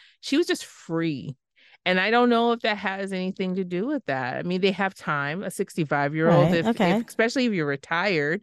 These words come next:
Speaker 2: Mm-hmm.
Speaker 1: has the time to maintain friendships. And
Speaker 2: Get
Speaker 1: so I
Speaker 2: You
Speaker 1: can
Speaker 2: get
Speaker 1: see
Speaker 2: a lot
Speaker 1: it
Speaker 2: of people
Speaker 1: happen.
Speaker 2: together. They ain't got nothing to do, and they do it together.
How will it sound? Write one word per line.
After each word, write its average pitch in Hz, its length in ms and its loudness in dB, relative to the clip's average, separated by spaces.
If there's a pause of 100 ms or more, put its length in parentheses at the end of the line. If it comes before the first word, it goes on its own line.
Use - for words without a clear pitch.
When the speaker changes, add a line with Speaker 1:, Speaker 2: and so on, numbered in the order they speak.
Speaker 2:
Mm-hmm. 160 420 -4
Speaker 1:
has 208 260 -2
the 180 160 2 (140)
time 202 600 0
to 165 220 -6
maintain 220 1080 0 (160)
friendships. - 840 -2 (120)
And 170 280 2
Speaker 2:
Get 190 140 -4
Speaker 1:
so 156 520 2 (600)
I 196 440 0
Speaker 2:
You 262 80 -6
Speaker 1:
can 247 100 2
Speaker 2:
get 240 180 6
Speaker 1:
see 196 120 4
Speaker 2:
a 226 40 6
lot 226 120 6
Speaker 1:
it 233 80 4
Speaker 2:
of - 40 0
people 254 220 2
Speaker 1:
happen. 233 140 4
Speaker 2:
together. 233 540 2
They 208 120 -4
ain't 214 120 -4
got 233 140 0
nothing 233 260 0
to 226 80 0
do, 240 520 -2
and 214 140 -2
they 185 140 -2
do 226 220 0
it 277 160 2
together. 320 760 -2